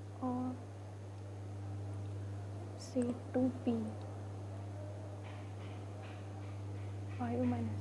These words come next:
three point five, then minus what is the value of third force? Seven kilonewton. So seven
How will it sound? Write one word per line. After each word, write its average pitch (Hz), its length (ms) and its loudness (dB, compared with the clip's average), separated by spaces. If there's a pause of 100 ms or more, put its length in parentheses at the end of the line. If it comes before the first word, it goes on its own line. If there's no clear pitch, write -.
(140)
three 302 180 12
point 330 380 12
five, 285 320 12 (2750)
then 311 220 12
minus 294 600 12 (560)
what 269 200 12
is 247 100 12
the 349 140 12
value 277 340 12
of 330 220 12
third 285 340 12
force? 339 300 12
Seven 294 500 12
kilonewton. 320 720 12 (320)
So 285 240 12
seven 285 500 12